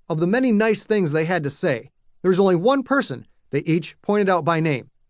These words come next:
You. They said that you're a, how shall I put this? A special kind of go-to guy.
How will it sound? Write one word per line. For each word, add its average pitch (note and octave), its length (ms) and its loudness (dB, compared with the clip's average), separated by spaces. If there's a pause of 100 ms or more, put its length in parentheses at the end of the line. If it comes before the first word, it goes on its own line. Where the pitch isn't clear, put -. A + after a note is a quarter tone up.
(420)
You. C#3 340 0 (920)
They F3 120 2
said A3 280 0
that G#3+ 100 0
you're G#3 200 4
a, F3 220 0 (720)
how D3+ 140 0
shall D3 180 -2
I C3 60 0
put C#3+ 220 -2
this? - 300 -14 (800)
A D#3+ 100 -2
special A3 460 0
kind F3 340 0
of A#2+ 120 -6
go-to D3 360 0
guy. C3 340 -2